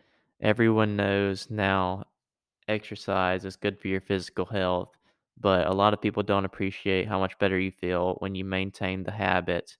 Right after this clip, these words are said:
and start getting in shape. Even though I know I'm not a person who can be the biggest, the strongest, or the fastest, I think of it as something I need to do every day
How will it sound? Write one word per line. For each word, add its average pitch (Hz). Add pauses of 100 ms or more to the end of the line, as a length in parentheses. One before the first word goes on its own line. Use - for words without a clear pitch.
(340)
and 98
start 98
getting 95
in 92
shape. 87 (720)
Even 110
though 107
I 98
know 101
I'm 98
not 98
a 98
person 101
who 98
can 95
be 92
the 92
biggest, 101
the 92
strongest, 95
or 92
the 90
fastest, 92 (480)
I 104
think 107
of 101
it 98
as 92
something 98
I 95
need 98
to 101
do 95
every 92
day 90